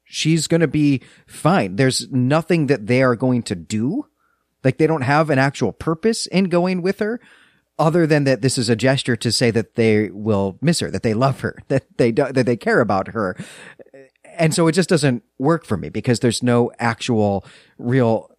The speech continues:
consequence. There's no real point for them to, to be going. Also, and of course, really part of this is that we've been told that the ship can follow her through the wormhole on autopilot. So they don't even need to pilot the ship or something like that. But it's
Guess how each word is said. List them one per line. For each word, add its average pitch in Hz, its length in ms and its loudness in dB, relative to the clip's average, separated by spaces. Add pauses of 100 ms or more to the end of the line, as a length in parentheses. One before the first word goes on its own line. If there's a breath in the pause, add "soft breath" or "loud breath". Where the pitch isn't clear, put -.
(120)
consequence. 143 500 -2
There's 104 140 -6
no 113 340 2
real 110 260 2
point - 360 -2
for 107 140 -4
them 92 220 -4
to, 98 360 -2
to 98 360 -2
be 98 160 -6
going. 101 560 -2
Also, 160 340 0
and 160 240 2
of 143 60 2
course, 156 220 -2
really 147 180 0
part 190 180 0
of 123 80 0
this 104 140 -2
is 104 100 -2
that 113 120 0
we've 120 180 -2
been 127 160 0
told 120 280 0
that 120 140 0
the 123 100 -2
ship - 300 -4
can 123 140 0
follow 135 440 0
her 135 160 -2
through 131 200 -4
the 117 100 -2
wormhole 123 420 -2
on 107 280 -2
autopilot. 92 640 -2
So 127 120 -2
they 131 140 0
don't 151 240 0
even 127 240 0
need 117 160 -2
to 107 200 -2 (260 loud breath)
pilot 107 320 -2
the 110 80 -4
ship 214 260 -2
or 107 60 -2
something 92 420 -4
like 92 280 -6
that. 107 220 -2
But 135 120 0
it's 143 180 -2